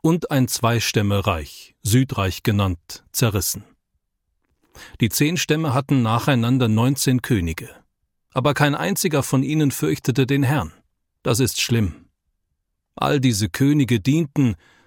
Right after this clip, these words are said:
gemeinsam mit ihren Untertanen, den Abgöttern. Dann übte Gott seine Rache aus. Das Nordreich wurde nach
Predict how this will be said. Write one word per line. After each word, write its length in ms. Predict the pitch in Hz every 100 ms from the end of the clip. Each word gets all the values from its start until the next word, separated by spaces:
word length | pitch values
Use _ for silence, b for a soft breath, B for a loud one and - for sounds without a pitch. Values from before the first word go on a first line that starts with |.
| b b
gemeinsam 500 | 117 117 139 135 117
mit 140 | 110
ihren 260 | 147 117 123
Untertanen, 800 | - 147 120 104 - 117 123 110
den 180 | 107 -
Abgöttern. 600 | 98 - 85 - 78 73 _ _ _ _ _ _ _ _ -
Dann 260 | 104 117
übte 440 | 135 120 117 - 110
Gott 220 | 110 -
seine 340 | 120 107 110
Rache 320 | 101 92 104 -
aus. 420 | 87 - - - _ _ _ _ _ _ _ _ -
Das 160 | 113
Nordreich 580 | 135 156 - 139 120 104
wurde 220 | 117 113
nach 260 | 113 104